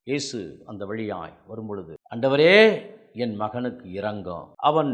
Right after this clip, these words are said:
சந்தரோகியாய் கொடிய வேதனைப்படுகிறான்." மீது இருக்கிற ஒரு அசுத்தாவி அடிக்கடிக்கு தீயிலும், நெருப்பை பார்த்த உடனே அப்படியே போய் விழுந்துருவான். அப்புறம் ஜலத்துல கிணற பார்த்தா,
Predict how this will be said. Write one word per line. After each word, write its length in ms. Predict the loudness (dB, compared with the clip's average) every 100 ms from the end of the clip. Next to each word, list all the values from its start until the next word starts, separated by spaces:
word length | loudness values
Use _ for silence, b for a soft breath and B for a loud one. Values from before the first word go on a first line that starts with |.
| -4
சந்தரோகியாய் 920 | -6 -4 -2 -2 -2 -2 -2 -2 -6 -10
கொடிய 500 | -8 -2 0 2 2
வேதனைப்படுகிறான்." 800 | 0 -2 -4 -8 -12 -18 -18 -12
மீது 220 | -8 -6
இருக்கிற 240 | -8 -8 -10
ஒரு 120 | -8
அசுத்தாவி 500 | -10 -10 -12 -14 -10
அடிக்கடிக்கு 580 | -4 -2 -2 -2 -4 -8 0
தீயிலும், 440 | 4 6 4 2
நெருப்பை 380 | 4 4 4 0
பார்த்த 320 | 0 -2 0
உடனே 200 | -2 -2
அப்படியே 240 | -2 0 0
போய் 140 | -2
விழுந்துருவான். 540 | -2 -4 -4 -8 -12 -18 _ -16
அப்புறம் 360 | -2 2 2 0 -6 -14 -16
ஜலத்துல 440 | 2 4 4 4 2 2 0 -2
கிணற 280 | 4 6 6
பார்த்தா, 380 | 4 -2 0